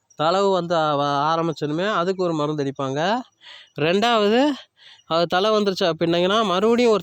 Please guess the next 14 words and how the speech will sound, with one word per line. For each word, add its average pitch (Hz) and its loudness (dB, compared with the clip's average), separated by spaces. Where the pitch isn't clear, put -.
தண்ணியை 175 2
விடணும். 156 2
ஆ, 170 2
மறுபடியும் 202 2
தண்ணி 180 2
விடுவாங்க. 143 0
மறுபடியும் 190 0
தண்ணியை 165 0
விட்டுட்டு, 196 -2
மறுபடியும் 226 2
ஒரு 202 4
மருந்து 175 2
அடிப்பாங்க. 151 0
இந்த 170 0